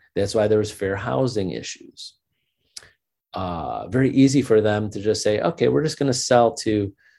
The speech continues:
uh, clients with agents in an office in the same city." So what would happen? Just the same people in the same area would buy houses, and there would be no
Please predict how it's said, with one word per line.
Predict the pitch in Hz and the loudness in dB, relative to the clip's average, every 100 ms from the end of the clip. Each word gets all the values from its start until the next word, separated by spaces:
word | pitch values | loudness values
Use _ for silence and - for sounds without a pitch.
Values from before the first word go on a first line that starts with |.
| _ _ _ | _ _ _
uh, | - 90 82 73 55 50 50 - 50 50 - | -12 -8 -8 -8 -10 -12 -14 -16 -16 -16 -16
clients | - - 120 117 113 - | -6 0 2 2 0 -4
with | - 110 - | -6 -8 -4
agents | - 113 113 113 107 - - | -2 0 0 -2 -4 -6 -8
in | - 101 | -6 -6
an | 98 | -6
office | - 110 107 - 113 101 - _ _ _ | -6 -4 -4 -2 -2 -2 -10 _ _ _
in | - | -10
the | 98 | -8
same | - 110 95 | -2 -2 -2
city." | - 92 69 - _ _ _ _ _ _ _ _ | -4 -6 -8 -12 _ _ _ _ _ _ _ _
So | - 110 | -2 2
what | 113 117 | 4 4
would | 113 | 4
happen? | 120 120 127 131 127 - _ _ | 4 2 0 -2 -4 -14 _ _
Just | 113 110 | 0 0
the | 110 | -4
same | - 120 123 | -2 2 2
people | 123 131 131 113 110 - | 2 -2 2 0 0 -4
in | |
the | 101 | -10
same | - 113 117 - | -4 -2 -2 -4
area | 117 117 104 101 | -2 0 2 2
would | 98 107 92 | 0 -4 -4
buy | 101 101 | -4 -4
houses, | 98 110 110 - 104 104 - _ _ _ | -2 -4 -4 -2 -2 -4 -12 _ _ _
and | 101 | -6
there | 104 | -4
would | 101 | -4
be | 90 | -4
no | 104 107 110 110 101 | -2 0 2 2 0